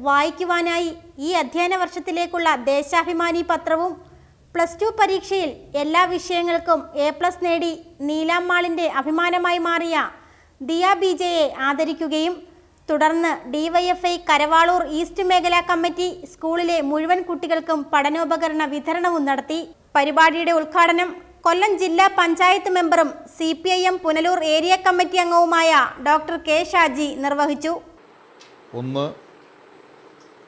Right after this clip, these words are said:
Speaker 2: ഈ പ്രദേശത്തെ സി പി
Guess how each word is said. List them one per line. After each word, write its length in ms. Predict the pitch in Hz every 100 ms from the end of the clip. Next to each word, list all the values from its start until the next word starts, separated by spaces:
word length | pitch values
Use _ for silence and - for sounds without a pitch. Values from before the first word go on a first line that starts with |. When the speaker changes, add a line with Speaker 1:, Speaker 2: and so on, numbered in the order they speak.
| - - -
Speaker 2:
ഈ 40 | 135 127
പ്രദേശത്തെ 580 | 135 139 135 117 131 127 127 - - - - - _ _ - - - - - - - - - - - -
സി 140 | 135
പി 100 | 120